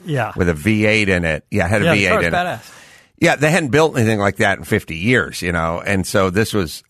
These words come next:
Speaker 2: uh, the five oh seven, I think, is
Speaker 1: Yeah.
Speaker 2: what I'm thinking of.
Speaker 1: Yeah, yeah.
Speaker 2: And so they were like, "You're gonna, this is gonna be a serious item," you know, and I looked at it and I was like, "I'm, I'm not gonna pay a hundred grand more than
Speaker 1: Yeah.
Speaker 2: sticker." But now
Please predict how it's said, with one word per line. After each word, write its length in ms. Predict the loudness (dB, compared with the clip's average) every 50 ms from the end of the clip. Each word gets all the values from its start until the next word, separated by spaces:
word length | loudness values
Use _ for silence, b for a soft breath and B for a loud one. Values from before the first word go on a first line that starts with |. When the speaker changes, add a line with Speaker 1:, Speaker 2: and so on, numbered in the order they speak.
| _ -6
Speaker 2:
uh, 100 | -6 -4
the 120 | -4 -6
five 300 | -2 0 0 0 2 2 0
oh 80 | -2
seven, 420 | -2 -2 0 0 0 0 -2 -6 -10
I 80 | -12 -10
think, 220 | -10 -10 -8 -4
is 60 | -2 -2
Speaker 1:
Yeah. 100 | 0 0
Speaker 2:
what 80 | -2
I'm 80 | -4 -6
thinking 260 | -8 -8 -8 -8 -10
of. 120 | -10 -10
Speaker 1:
Yeah, 120 | -10 -12 -12
yeah. 60 | -12 -14 B B B _ _ _
Speaker 2:
And 240 | -2 0 0 -2 -2
so 220 | -2 0 2 2 2
they 160 | 2 2 2
were 140 | 2 2 2
like, 280 | 2 2 0 0 -4 _ _
"You're 560 | -12 -8 -4 -2 0 0 2 2 2 2 2 2
gonna, 180 | 2 0 0 -4
this 200 | -2 -2 0 0
is 40 | 0
gonna 160 | 0 -2 0
be 100 | 0 -2
a 40 | -2
serious 480 | -2 -2 0 0 2 2 2 2 2 2
item," 420 | 2 4 4 2 0 -2 -8 -12 -10
you 160 | -2 0 0 2
know, 320 | 2 0 0 0 -2 -4 -4 _
and 440 | -2 0 2 2 0 0 -2 -4 -6 b b b b b b b b b b b b _ _ _ _ _ _ _ -20 -18 -16 -16 -10 -4
I 180 | 0 0 2 2
looked 300 | 4 2 2 2 2 2
at 260 | 2 4 4 4 2
it 160 | 2 0 0
and 80 | -2 -4
I 20 |
was 120 | 0 0
like, 120 | 0 0 0
"I'm, 200 | 0 0 0 -2
I'm 120 | -4 -4
not 120 | -4 -4 -4
gonna 100 | -4 -2
pay 220 | -2 -2 0 0
a 180 | 0 -2 -4 -6 _ _ -18
hundred 460 | -14 -6 -2 -2 0 0 0 -2 0
grand 480 | 0 0 2 2 2 0 0 -2 -4 -2
more 260 | -2 0 2 2 2
than 160 | 2 2 2
Speaker 1:
Yeah. 320 | 2 2 2 0 -2 -2
Speaker 2:
sticker." 400 | -2 -2 -4 -2 0 0 0 0
But 240 | 2 0 0 0 0
now 440 | 0 0 2 2 4 2 2 0